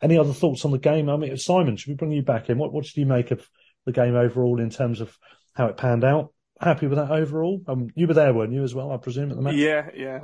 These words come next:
Speaker 2: I was there. I still, uh, had a bit of a
Speaker 1: Sore
Speaker 2: Marseille
Speaker 1: throat?
Speaker 2: hangover. <laughs>
Speaker 1: <laughs>
Speaker 2: Uh,
Speaker 1: Yeah.
Speaker 2: I don't, don't even mean the alcohol, just all the,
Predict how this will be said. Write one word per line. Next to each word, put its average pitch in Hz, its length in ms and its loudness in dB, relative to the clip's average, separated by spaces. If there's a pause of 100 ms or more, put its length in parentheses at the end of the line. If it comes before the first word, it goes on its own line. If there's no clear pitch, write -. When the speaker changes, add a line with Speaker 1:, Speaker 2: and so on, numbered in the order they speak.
Speaker 2:
I 127 100 0
was 123 200 -2
there. 123 300 0
I 123 60 -4 (400)
still, 127 420 0
uh, 123 220 2 (160)
had 131 140 -8
a 123 40 -6
bit 135 120 0
of 127 100 -4
a 120 100 0 (680)
Speaker 1:
Sore 127 140 4
Speaker 2:
Marseille 127 300 4
Speaker 1:
throat? 170 40 0
Speaker 2:
hangover. 120 600 2
<laughs> - 280 -8
Speaker 1:
<laughs> - 0 - (560)
Speaker 2:
Uh, - 280 0
Speaker 1:
Yeah. 113 160 2 (100)
Speaker 2:
I 127 100 -2
don't, - 260 2
don't 143 260 2
even 131 260 0
mean 131 160 0
the 127 100 0
alcohol, 120 480 -2
just 123 220 -10
all 127 160 -2
the, 117 180 -2